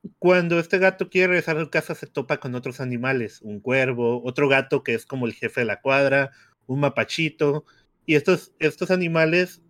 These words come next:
está muy chilo porque ellos tienen una visión de cómo es el mundo. Por ejemplo, el cuervo cree que todos los animales son como él,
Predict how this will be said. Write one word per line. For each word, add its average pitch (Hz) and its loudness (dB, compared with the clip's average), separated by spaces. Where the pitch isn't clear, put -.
está 139 0
muy 151 -2
chilo 156 -4
porque 131 -6
ellos 131 -4
tienen 135 -4
una 139 0
visión 123 -2
de 131 -2
cómo 127 -4
es 123 -10
el 123 -4
mundo. 123 -2
Por 135 0
ejemplo, 127 2
el 117 0
cuervo 160 2
cree 139 0
que 156 -4
todos 165 0
los 127 -4
animales 123 0
son 127 -4
como 123 -2
él, 131 -2